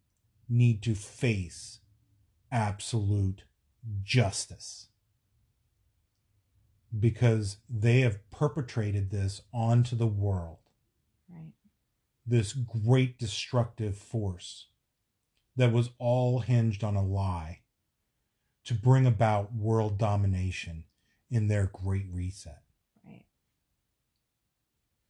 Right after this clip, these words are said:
Speaker 1: I, God bless all of you who are doing that undertaking.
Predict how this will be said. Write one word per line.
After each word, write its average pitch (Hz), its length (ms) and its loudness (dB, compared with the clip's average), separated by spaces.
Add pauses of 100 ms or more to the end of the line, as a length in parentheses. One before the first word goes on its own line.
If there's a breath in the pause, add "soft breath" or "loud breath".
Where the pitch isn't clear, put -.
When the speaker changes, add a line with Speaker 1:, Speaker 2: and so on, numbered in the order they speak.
(1600)
Speaker 1:
I, 113 540 0 (2000)
God 110 340 2
bless 107 400 0 (100)
all 107 280 0
of 98 140 0
you 90 320 -2 (120)
who 101 120 -6
are 95 120 -2
doing 98 540 0
that 92 260 -6
undertaking. 90 720 -6